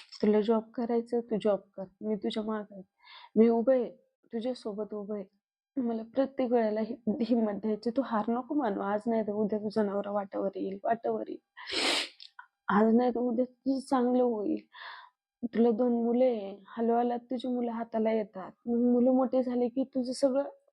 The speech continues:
कष्ट जे काही केलंय तू, त्याचं पांग फिटून जाते." मला प्रत्येक वेळेला हेच बोलले.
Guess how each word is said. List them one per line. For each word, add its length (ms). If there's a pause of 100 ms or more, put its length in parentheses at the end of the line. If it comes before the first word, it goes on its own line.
कष्ट 300 (300)
जे 160
काही 200 (100)
केलंय 340 (120)
तू, 180
त्याचं 180 (100)
पांग 240 (100)
फिटून 320
जाते." 300 (420)
मला 180 (160)
प्रत्येक 440
वेळेला 360
हेच 320
बोलले. 320